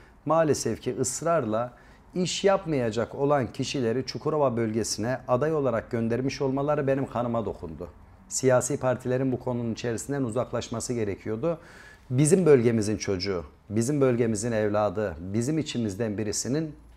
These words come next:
bu işin içerisine girip yaşanılabilir bir ilçe haline getirebilmesi için mücadele etmesi gerekiyordu. Ondan dolayı Çukurova ilçemizi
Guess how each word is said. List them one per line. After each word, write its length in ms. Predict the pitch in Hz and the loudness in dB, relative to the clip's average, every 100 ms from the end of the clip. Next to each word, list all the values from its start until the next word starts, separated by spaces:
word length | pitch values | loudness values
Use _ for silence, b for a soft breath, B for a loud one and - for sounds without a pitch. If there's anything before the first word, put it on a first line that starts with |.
| - | -12
bu 160 | 135 139 | -2 0
işin 300 | 120 - 113 | 2 0 -4
içerisine 500 | - 110 98 - 95 | -2 -2 -2 -4 -4
girip 300 | 95 135 160 - b b b - 110 | -2 -2 -4 -14 b b b -12 -2
yaşanılabilir 840 | 120 - 139 123 123 117 139 131 | -2 0 0 2 2 2 0 0
bir 100 | 120 | -2
ilçe 380 | 120 117 113 143 | -2 -4 -2 -2
haline 400 | 117 107 101 104 | 0 0 -2 -2
getirebilmesi 720 | 104 - 107 110 107 104 160 | -4 -2 -4 -2 -4 -4 -4
için 200 | 127 139 | -4 -4
mücadele 500 | 117 110 107 104 98 | -2 0 0 0 -4
etmesi 360 | - 98 - | -6 -8 -8
gerekiyordu. 680 | 98 92 87 - 101 135 143 139 B B - | -6 -6 -6 -6 -6 -4 -8 -10 B B -8
Ondan 380 | 113 127 156 151 | -2 2 2 2
dolayı 280 | 117 113 104 | 0 0 -2
Çukurova 480 | - - 147 131 | -4 -4 0 2
ilçemizi 560 | 120 - 113 101 101 123 | 0 -2 -6 -4 -4 -4